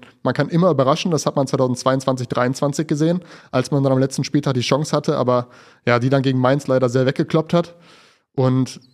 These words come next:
grundsätzlich ist es aber eben, ja, durchaus unrealistisch. Und dann bleibt die Frage, was ist für den B V B überhaupt noch ein Erfolg?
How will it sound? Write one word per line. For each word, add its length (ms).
grundsätzlich 520
ist 100
es 120
aber 220
eben, 320
ja, 220
durchaus 320
unrealistisch. 540
Und 140
dann 100
bleibt 200
die 60
Frage, 540
was 260
ist 140
für 100
den 140
B 100
V 160
B 160
überhaupt 300
noch 240
ein 120
Erfolg? 420